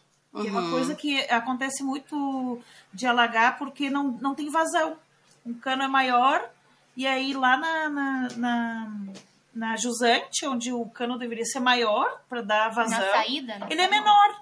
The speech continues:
Speaker 1: Então, é, isso,
Speaker 2: Exatamente.
Speaker 1: isso é um problema também de
Speaker 3: É um problema, às vezes,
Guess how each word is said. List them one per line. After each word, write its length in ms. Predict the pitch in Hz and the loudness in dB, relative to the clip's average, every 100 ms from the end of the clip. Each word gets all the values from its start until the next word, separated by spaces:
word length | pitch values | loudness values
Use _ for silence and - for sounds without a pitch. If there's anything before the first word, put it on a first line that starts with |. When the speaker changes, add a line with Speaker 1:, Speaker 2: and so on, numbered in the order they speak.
| - | -12
Speaker 1:
Então, 480 | 269 - 285 285 302 311 - - - - - - _ - _ _ _ | -12 -2 0 0 -2 -6 -6 -8 -12 -14 -20 -20 _ -20 _ _ _
é, 100 | 170 | -10
isso, 220 | 262 254 | -8 6
Speaker 2:
Exatamente. 720 | 262 240 214 214 247 240 247 214 | 8 10 8 10 8 10 8 6
Speaker 1:
isso 100 | 196 | 4
é 40 | |
um 20 | 349 | 6
problema 460 | 285 - 320 381 | 8 8 8 4
também 500 | - 277 233 254 330 | 4 2 2 2 0
de 300 | 269 247 202 202 | -2 -4 -4 -2
Speaker 3:
É 160 | 240 254 | 2 2
um 80 | 262 | 2
problema, 680 | 285 262 269 277 285 277 277 | -2 -2 -2 0 2 2 2
às 180 | 254 247 | -2 -4
vezes, 360 | 254 262 269 | -6 -8 -8